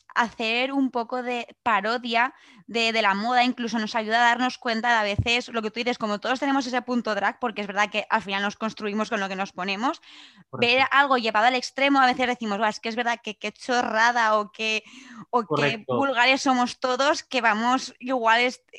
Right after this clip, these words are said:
Speaker 1: y, y no, no,
Speaker 2: <laughs>
Speaker 1: no pensamos un poco en, en que hay algo más".
Speaker 2: Claro, la moda muchas veces llevada a unos extremos lo que te hace es, es reflexionar sobre los códigos que hemos
Speaker 1: Ujú.
Speaker 2: generado en la vestimenta a la hora, por ejemplo, de identificarte con un género,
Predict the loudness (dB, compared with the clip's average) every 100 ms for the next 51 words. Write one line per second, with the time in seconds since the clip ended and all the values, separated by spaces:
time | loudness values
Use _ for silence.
0 | -14 -8 -6 -6 -6 -4 -2 -2 -2 0
1 | 0 0 0 0 0 0 0 0 -4 -4
2 | -4 -2 0 0 0 -4 -6 -4 0 0
3 | 2 0 0 0 0 -2 -16 _ _ _
4 | 2 4 6 4 4 2 2 -2 -4 -4
5 | -4 -2 -2 -4 -6 -10 -6 -4 -4 -4
6 | -4 -6 -6 -8 -8 -6 -6 -6 -6 -6
7 | -8 -6 -4 -6 -6 -4 -4 -6 -4 -4
8 | -2 -6 -8 -4 -2 0 -2 -4 -6 -4
9 | -4 -2 -2 -4 -6 -8 -6 -4 -2 0
10 | 0 -2 -2 -6 -8 -8 -4 -4 -4 -8
11 | -10 -8 -8 -8 -10 -10 -10 -10 -10 -14